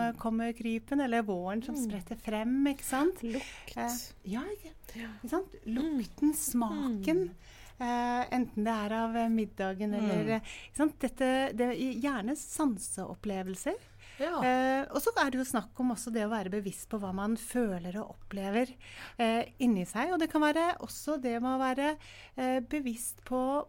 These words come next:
Speaker 1: positive ting som har skjedd tidligere.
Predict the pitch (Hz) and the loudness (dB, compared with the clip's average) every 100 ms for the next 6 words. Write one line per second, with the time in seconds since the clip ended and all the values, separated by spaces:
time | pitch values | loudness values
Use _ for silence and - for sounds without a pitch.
0 | - 240 208 226 262 269 269 - 277 - | -6 -6 -6 -6 -2 -2 -2 2 4 4
1 | 226 214 - 294 - 262 262 - - - | 0 0 0 -2 0 -2 -2 -8 -10 0
2 | 294 233 185 185 302 | 2 2 -2 -2 -2